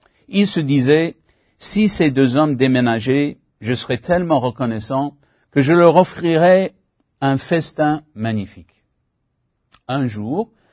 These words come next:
les deux travailleurs en métal sont présentés, se sont présentés simultanément et ont annoncé à cet homme, « Nous allons déménager maintenant. Nous avons appris que vous avez promis,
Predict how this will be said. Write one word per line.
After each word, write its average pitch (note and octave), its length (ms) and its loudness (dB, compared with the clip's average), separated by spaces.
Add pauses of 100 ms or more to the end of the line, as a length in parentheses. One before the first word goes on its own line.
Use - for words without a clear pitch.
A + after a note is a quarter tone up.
(160)
les A2 140 -2
deux A2+ 180 0
travailleurs G2+ 600 0
en G2+ 60 2
métal C3+ 400 2
sont B2+ 300 -2
présentés, A2+ 680 -4
se A#2 160 -8
sont G3+ 200 -4
présentés G#2 680 -4 (320)
simultanément D3 1000 0 (180)
et E3+ 100 -8
ont E3 160 -4
annoncé F3+ 500 0
à D#3+ 100 4
cet A2+ 260 -6
homme, « G#3 300 2 (120)
Nous C#3+ 240 2
allons D3+ 300 6
déménager C#3+ 640 0
maintenant. A2+ 480 -2 (540)
Nous C3 240 4
avons A2+ 240 4
appris C#3+ 360 -2
que - 120 -8
vous G#2 180 -8
avez G2 320 -4
promis, B2+ 680 2